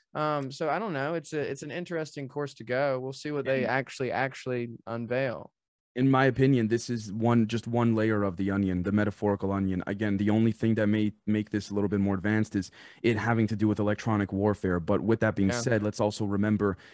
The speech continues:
Speaker 2: the way in which the C C P, not just in the West, but the C C P, Russia, you know, uh, Iran, they disseminate this to the media
Speaker 1: When you
Speaker 2: relative
Speaker 1: tell me
Speaker 2: to
Speaker 1: that's not an F thirty-five, that's, that's a Chinese jet. Oh,
Speaker 2: Right, and
Speaker 1: okay,
Speaker 2: I'm not,
Speaker 1: my
Speaker 2: again,
Speaker 1: bad.
Speaker 2: this is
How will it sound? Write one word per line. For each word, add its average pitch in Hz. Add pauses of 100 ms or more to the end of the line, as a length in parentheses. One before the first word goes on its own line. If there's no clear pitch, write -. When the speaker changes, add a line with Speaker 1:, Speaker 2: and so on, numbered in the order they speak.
(120)
Speaker 2:
the 110
way 117
in 110
which - (140)
the -
C 117
C 107
P, 110
not 101
just 123
in 120
the 120
West, 117
but 95
the 98
C 104
C 101
P, 107 (200)
Russia, 110 (100)
you 110
know, 101
uh, 85 (340)
Iran, 107
they 104
disseminate 107
this 101
to 101
the 95
media 95 (220)
Speaker 1:
When 104
you -
Speaker 2:
relative 117
Speaker 1:
tell 139
me 139
Speaker 2:
to 110
Speaker 1:
that's 120
not 127
an 117
F 120 (200)
thirty-five, 123
that's, 117
that's 117
a -
Chinese 127
jet. 139 (160)
Oh, 117
Speaker 2:
Right, 131
and 143
Speaker 1:
okay, -
Speaker 2:
I'm 156
not, 165
Speaker 1:
my 120
Speaker 2:
again, 151
Speaker 1:
bad. 139
Speaker 2:
this 147
is 139